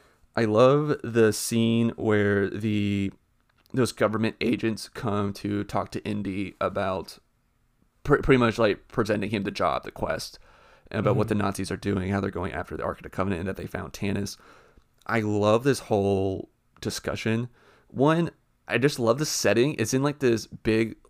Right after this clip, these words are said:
Speaker 1: nineteen thirties lecture hall, and it looks gorgeous. I just love
Speaker 2: <laughs>
Speaker 1: seeing this huge, like, auditorium with just, like, little tiny wooden desk, and, like,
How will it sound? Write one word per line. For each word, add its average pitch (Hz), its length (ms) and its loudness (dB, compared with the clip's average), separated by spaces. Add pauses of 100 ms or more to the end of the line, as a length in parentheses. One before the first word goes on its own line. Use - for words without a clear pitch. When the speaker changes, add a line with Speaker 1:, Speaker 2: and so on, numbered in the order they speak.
(140)
Speaker 1:
nineteen 110 420 -2
thirties 104 380 -2
lecture 87 360 -6
hall, 143 320 0
and 113 120 -2
it 110 60 0
looks 113 240 0 (140)
gorgeous. 127 600 0
I - 80 0
just 120 200 -4
love 107 400 0 (200)
Speaker 2:
<laughs> - 180 -20
Speaker 1:
seeing 127 240 0
this 117 120 2
huge, 123 600 4
like, 110 340 0
auditorium 107 640 0
with 107 100 -2
just, 110 140 -2
like, 113 100 -2 (260)
little 120 260 4
tiny 113 260 0
wooden 107 280 0
desk, 104 460 -2
and, 104 100 -2
like, 110 160 -6